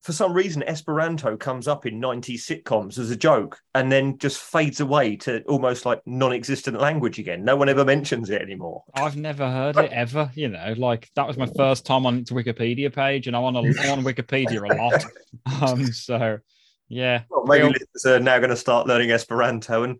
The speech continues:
Speaker 1: not Klingon anymore and make that the fastest growing language on the planet.
Speaker 2: Maybe, maybe.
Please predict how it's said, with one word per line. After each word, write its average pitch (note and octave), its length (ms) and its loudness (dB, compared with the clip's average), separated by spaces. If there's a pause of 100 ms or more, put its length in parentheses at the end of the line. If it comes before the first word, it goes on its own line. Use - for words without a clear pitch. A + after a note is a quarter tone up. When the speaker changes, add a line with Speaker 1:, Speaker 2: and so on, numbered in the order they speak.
(120)
Speaker 1:
not C#3+ 260 2
Klingon D3 400 0
anymore G#2 340 -4
and A2 80 -6
make C3+ 160 -2
that C#3+ 120 0
the B2+ 80 -6
fastest A2 460 -4
growing A2+ 280 -2
language B2+ 440 -4
on C#3 60 -6
the C3+ 80 -4
planet. C3+ 500 2
Speaker 2:
Maybe, C3 300 2
maybe. B2+ 680 -4